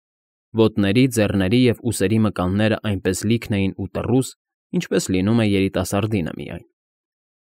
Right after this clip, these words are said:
Նրա գլխին կարճ խուզած մազերի տակից երևում էին առողջացած խոր սպիներ։ Հաստ, ջլուտ վիզը, ինչպես ցուլի վիզը, ծածկված էր վանդակաձև կնճիռներով։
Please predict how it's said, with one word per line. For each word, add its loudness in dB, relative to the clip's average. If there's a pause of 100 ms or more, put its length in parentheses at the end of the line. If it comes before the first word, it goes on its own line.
Նրա -2
գլխին 2
կարճ 0
խուզած 0
մազերի 0
տակից -4 (400)
երևում 2
էին 2
առողջացած -2
խոր -2
սպիներ։ -6 (960)
Հաստ, 0 (240)
ջլուտ 0
վիզը, 2 (460)
ինչպես 0
ցուլի 0
վիզը, 2 (480)
ծածկված 0
էր 2
վանդակաձև 0
կնճիռներով։ -2